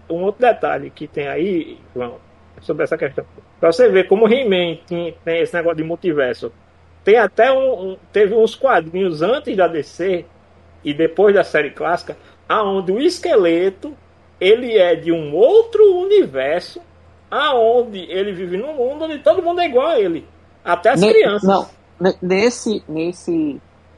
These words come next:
Speaker 2: na verdade, eu acho que não é, não é não, Jonas. Eu acho que é, é nessa, nesse prequel do Revelation que tem isso, tá? Eu acho que
Speaker 1: Uhum.
Speaker 2: você pode tá, pode ter visto
Speaker 1: Não, é
Speaker 2: um
Speaker 1: porque
Speaker 2: livro.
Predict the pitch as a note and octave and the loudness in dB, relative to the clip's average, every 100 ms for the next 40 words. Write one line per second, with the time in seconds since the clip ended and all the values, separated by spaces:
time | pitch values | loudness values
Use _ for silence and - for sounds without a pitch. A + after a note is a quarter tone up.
0 | _ D3+ D#3+ E3+ E3+ F3+ - D#3+ F3 - | _ -2 -2 2 0 0 -2 -2 -2 -4
1 | F#3 F#3+ F#3+ - F#3 G3 D#3 C#3+ C#3 B2+ | -6 -6 -6 -6 -8 -6 -8 -8 -10 -12
2 | - C3+ D#3+ - D#3 - _ _ _ - | -2 -2 0 0 -2 -4 _ _ _ 0
3 | E3+ E3 D#3+ G#3 - G3+ F3+ D3+ D#3 F#3+ | 0 0 -2 -2 -2 -4 -4 -4 -4 -4
4 | - G3+ F#3 G#3 F#3+ - D3 E3 E3 D#3 | -4 -6 -2 -2 -2 2 2 2 0 -2
5 | D3 D#3 C#3+ D#3 G3 F3+ G#3 A#3+ A3 C#3+ | 0 0 2 0 -2 -6 -4 -2 -2 -4
6 | - - D3 G#3+ _ _ _ _ _ _ | -8 -2 -2 -2 _ _ _ _ _ _
7 | _ C#3 D3+ - D3+ D#3 F3+ - D#3+ E3+ | _ -2 0 -2 -4 -2 -2 0 0 -2
8 | E3 _ _ - _ F#3+ F#3+ G#3+ E3+ F3 | -2 _ _ -20 _ -4 0 0 0 -12
9 | A3 A3 D4 C4+ G3 C4+ | -6 0 2 2 2 0